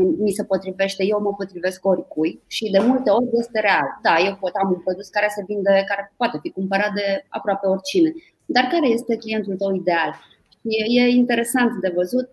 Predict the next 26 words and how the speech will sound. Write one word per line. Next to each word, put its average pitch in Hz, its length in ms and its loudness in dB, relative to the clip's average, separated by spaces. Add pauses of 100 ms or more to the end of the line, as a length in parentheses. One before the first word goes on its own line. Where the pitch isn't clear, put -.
uh, 202 300 -4 (140)
uh, 190 320 -4
care 262 220 2 (160)
sunt, 208 300 -2 (160)
uh, 180 280 -4 (720)
caracteristicile 233 920 0
acestui, 233 420 -2 (160)
uh, 208 240 -8
client 214 360 -6
ideal, 196 300 -4
acestui 190 340 -12
buyer 196 320 2
persona 196 360 -2 (360)
și - 80 -4
unde 247 260 2
îl 220 100 -2
găsim, 214 400 -2
ca 175 200 -4
să 185 60 -8
putem 196 320 -4
să 196 180 -6
ne 190 240 4
învârtim 185 420 0
și 208 140 -6
noi 208 200 -4
pe 208 60 -8